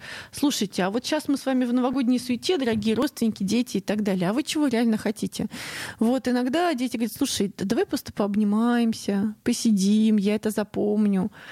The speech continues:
А может быть, просто вот это небольшое». Ну, потому что часто бывает так, что наши дети, ну, поскольку мы были в нашем, как это, советском детстве часто недокормлены, то наши дети перекормлены.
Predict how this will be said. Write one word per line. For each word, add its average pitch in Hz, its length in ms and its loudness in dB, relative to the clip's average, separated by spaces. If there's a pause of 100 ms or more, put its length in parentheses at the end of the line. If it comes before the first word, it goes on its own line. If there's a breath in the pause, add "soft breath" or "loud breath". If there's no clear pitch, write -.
(200 loud breath)
А 214 80 4
может 254 200 2
быть, 254 100 -2
просто 262 280 -2
вот 233 160 -2
это 214 240 0
небольшое». 202 600 0 (640 loud breath)
Ну, 269 100 2
потому 302 300 0
что 277 180 -4
часто 285 400 -2
бывает 247 300 0
так, 359 160 -2
что - 120 -6
наши 240 280 2
дети, 240 500 0
ну, 233 140 0
поскольку 240 400 -2
мы 240 140 4
были 196 200 0
в 196 60 0
нашем, 196 340 2
как - 220 -4
это, 180 100 -6
советском 226 420 -2
детстве 202 300 -2
часто - 320 -4
недокормлены, 226 560 0
то - 100 -8
наши 247 220 0
дети 254 160 -2
перекормлены. 214 720 -2